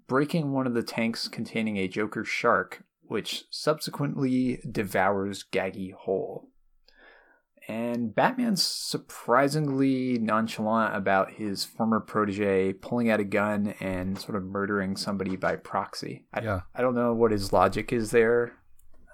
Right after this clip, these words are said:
Speaker 1: Um, <laughs> you know, shooting somebody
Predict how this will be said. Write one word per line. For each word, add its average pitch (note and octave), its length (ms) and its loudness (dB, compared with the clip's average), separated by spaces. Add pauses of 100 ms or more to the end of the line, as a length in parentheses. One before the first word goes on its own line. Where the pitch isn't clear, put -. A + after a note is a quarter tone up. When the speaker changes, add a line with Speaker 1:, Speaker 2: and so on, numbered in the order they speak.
(140)
Speaker 1:
Um, A#2 420 -10 (600)
<laughs> - 580 -20
you - 80 -12
know, G2 100 -6
shooting G#2+ 560 -6
somebody G2+ 600 -4